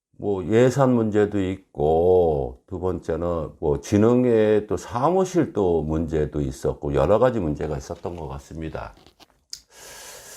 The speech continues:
근데 이제 뭐가, 뭐가 어떻게 좀 스텝이 좀 꼬이는 것 같아요. 그다음에 국가보조금 같은 경우에도 공모 없이 또 예산을 받았다는 얘기도 있었고요.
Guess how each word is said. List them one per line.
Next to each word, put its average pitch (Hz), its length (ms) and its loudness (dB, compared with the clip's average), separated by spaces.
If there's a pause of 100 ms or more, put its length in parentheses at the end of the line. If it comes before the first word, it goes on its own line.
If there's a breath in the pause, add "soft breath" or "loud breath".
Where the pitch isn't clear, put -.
(240 loud breath)
근데 165 160 -2
이제 143 140 0
뭐가, 160 520 2 (200)
뭐가 143 240 -6
어떻게 131 400 -6
좀 135 360 -2
스텝이 196 380 0
좀 143 120 -4
꼬이는 196 340 -2
것 151 100 -4
같아요. 101 540 -4
그다음에 107 320 -2
국가보조금 123 840 0
같은 - 480 -10
경우에도 87 540 -2
공모 113 480 2
없이 90 380 -8
또 80 80 -8
예산을 110 640 -2 (480 loud breath)
받았다는 80 800 -4
얘기도 67 320 -8
있었고요. 65 960 -4